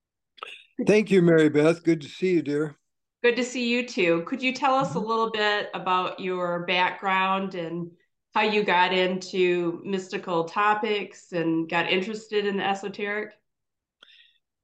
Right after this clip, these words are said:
Speaker 1: Yeah, um, it really, it started when I was about three years old. Uh, I could remember dying in World War Two. And, uh, the way I would remember it, my mother used to make me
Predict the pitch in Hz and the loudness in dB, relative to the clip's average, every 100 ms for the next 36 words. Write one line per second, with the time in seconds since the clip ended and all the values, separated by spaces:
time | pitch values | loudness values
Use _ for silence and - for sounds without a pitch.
0 | _ _ - 226 147 - _ 180 185 180 | _ _ 2 2 2 -6 _ 2 6 6
1 | 165 151 _ _ - 180 175 180 247 180 | 4 0 _ _ -2 0 2 2 4 2
2 | 139 - - 196 196 165 139 143 143 143 | 2 -6 0 2 2 -2 -6 -8 -8 -8
3 | 139 143 147 147 143 - 170 156 147 139 | -6 -2 0 0 -2 -2 2 4 2 0
4 | 127 143 151 143 131 131 143 143 147 151 | -4 0 2 0 -2 -8 -14 -12 -10 0
5 | 170 143 156 160 170 185 160 135 143 160 | 0 4 4 4 4 2 0 0 0 2
6 | 170 160 139 131 135 143 147 143 120 135 | 2 0 -4 -12 -12 -2 0 0 -4 -4
7 | 131 113 - 170 135 113 _ _ _ _ | -4 -6 -8 -4 -4 -4 _ _ _ _
8 | _ _ _ _ _ _ 156 151 151 143 | _ _ _ _ _ _ -12 -8 -6 -2
9 | 143 143 131 _ _ _ - 143 165 190 | -2 -2 -6 _ _ _ -2 4 6 6
10 | 185 160 151 127 143 147 165 202 175 139 | 6 4 2 0 -2 0 2 2 2 0
11 | 135 143 147 151 175 160 143 151 147 - | 0 -6 -4 0 0 0 0 -2 -6 -10
12 | 135 147 147 143 135 131 | -6 -4 -4 -6 -6 -8